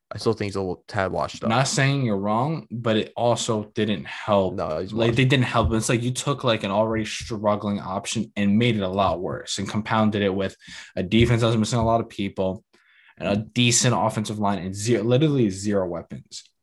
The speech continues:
Speaker 2: You're, if your best receiver running around there is N'Keal Harry, you got problems.
Speaker 1: Okay, well, I wanna, let's, let's,
Speaker 2: Let's keep
Speaker 1: uh,
Speaker 2: going.
Speaker 1: continue through. Let's keep
Speaker 2: Uh, you have Nelson Aguilar.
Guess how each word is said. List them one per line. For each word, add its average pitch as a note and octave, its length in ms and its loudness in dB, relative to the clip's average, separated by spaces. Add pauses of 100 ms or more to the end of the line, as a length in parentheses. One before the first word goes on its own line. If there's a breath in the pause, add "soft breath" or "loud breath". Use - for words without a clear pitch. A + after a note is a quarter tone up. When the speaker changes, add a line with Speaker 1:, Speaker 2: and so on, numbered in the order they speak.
Speaker 2:
You're, C#3 140 2
if C3 140 0
your F3+ 80 6
best D#3 260 4
receiver C3 340 0
running B2 180 2
around A#2 160 0
there A#2 100 0
is G#2+ 80 -4
N'Keal A2 400 -2
Harry, A2 440 -2
you A2 180 -2
got F2+ 200 -2
problems. - 560 -10 (720)
Speaker 1:
Okay, F#3 160 -4
well, A#2 360 -6 (380)
I - 60 -6
wanna, A2 240 -6 (260)
let's, - 160 -16 (140)
let's, - 280 -20 (240)
Speaker 2:
Let's C3 140 4
keep G3 140 8
Speaker 1:
uh, - 40 4
Speaker 2:
going. A#2+ 200 6
Speaker 1:
continue A#2 220 -2
through. A#2 300 -4
Let's - 140 2
keep D3 200 -6 (640)
Speaker 2:
Uh, G#2 460 2
you G#2 100 0
have G#2 100 2
Nelson A#2+ 380 4
Aguilar. G2 580 -2